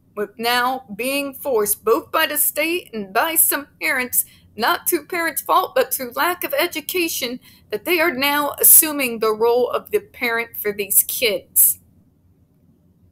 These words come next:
That's not what they signed up for when they went to college, folks. They didn't sign up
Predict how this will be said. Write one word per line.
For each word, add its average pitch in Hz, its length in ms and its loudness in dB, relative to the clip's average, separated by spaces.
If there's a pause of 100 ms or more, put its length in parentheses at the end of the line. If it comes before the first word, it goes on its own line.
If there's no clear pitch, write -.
(2000)
That's 285 300 2
not 311 200 2
what 277 140 0
they 220 120 6
signed 254 360 2
up 254 180 0
for 214 220 0
when 208 160 -4
they 214 140 -2
went 214 300 -8
to - 80 -14
college, 214 480 0
folks. - 640 -2 (1160)
They 214 100 0
didn't 254 220 0
sign 285 480 0 (140)
up 277 220 0